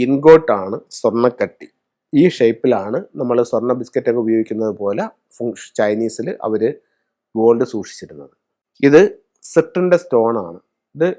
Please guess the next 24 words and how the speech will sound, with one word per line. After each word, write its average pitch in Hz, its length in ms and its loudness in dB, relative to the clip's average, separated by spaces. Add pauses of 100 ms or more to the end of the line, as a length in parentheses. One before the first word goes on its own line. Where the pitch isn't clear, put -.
(160)
വെൽത്തിനെ 120 380 -2
അട്രാക്ട് 120 340 -2
ചെയ്യുന്ന 117 240 -2 (120)
നാച്ചുറൽ 110 400 -4
ആയിട്ടുള്ള 107 320 -4
സ്റ്റോൺ 87 340 -8
ആണ്. 65 120 -14 (880)
ഇത് 151 120 4 (420)
ചൈനീസ് 156 560 4
കോയിൻസ് 135 360 0 (100)
ആണ്, 92 120 -18 (260)
ഗോൾഡും 127 440 0 (220)
കോപ്പറും. 107 360 -8 (200)
ഗോൾഡ് 151 400 4
കോയിൻ 151 220 2 (120)
നമ്മളിലേക്ക് 123 560 -2
പൈസ 113 220 0 (140)
വരാനും 104 320 -2 (180)
കോപ്പർ 127 280 0 (100)
കോയിൻ 123 200 -2 (140)
ആ 117 40 -8 (120)
പണത്തെ 113 360 -6 (120)
നിലനിർത്താനുമായിട്ട് 107 1040 -8 (1120)
ചെയ്യുന്നതാണ്. 82 500 -18